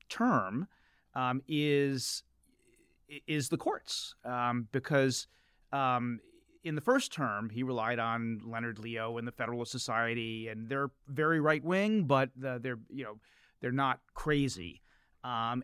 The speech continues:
and that may not happen in the second term. And you may get, the, the, the courts have been, uh, the, you know, the, really the last line of defense. Um, and they've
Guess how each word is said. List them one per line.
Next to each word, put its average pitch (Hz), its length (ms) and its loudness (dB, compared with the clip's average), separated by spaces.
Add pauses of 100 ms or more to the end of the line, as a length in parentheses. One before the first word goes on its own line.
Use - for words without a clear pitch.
(100)
and 175 260 -2
that 233 100 0
may 269 120 2
not 262 180 2
happen 220 340 0
in 113 80 -4
the 104 80 -8
second 104 360 -8
term. 92 340 -12
And 120 120 -4
you 151 80 -2
may 165 220 0
get, 151 360 0
the, 147 120 -4
the, 160 140 -10
the 156 140 -2
courts 240 400 2
have 160 140 -6
been, 135 360 0 (640)
uh, 113 320 0
the, 117 300 -4 (360)
you 139 100 -6
know, 117 100 -8
the, 113 220 -14
really 160 420 6
the 131 100 0
last 113 580 -6 (280)
line 110 300 -6
of 98 100 -12
defense. 95 640 -10 (100)
Um, 107 400 -6
and 127 140 -2
they've 131 180 0